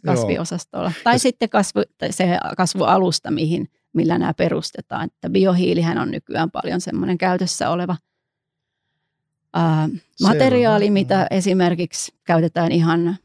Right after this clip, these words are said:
Speaker 2: ihan vaikka, tota, jos ajatellaan kaupunkejakin, niin,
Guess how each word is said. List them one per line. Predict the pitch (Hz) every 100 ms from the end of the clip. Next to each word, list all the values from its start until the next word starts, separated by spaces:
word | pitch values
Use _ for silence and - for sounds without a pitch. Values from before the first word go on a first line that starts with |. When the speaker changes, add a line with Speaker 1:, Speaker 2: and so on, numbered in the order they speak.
| _ -
Speaker 2:
ihan | 165 165
vaikka, | 156 165 - 165
tota, | - - 156
jos | 165 151
ajatellaan | 165 - 170 160
kaupunkejakin, | 170 170 170 175 170 165 165 160 165
niin, | 160 156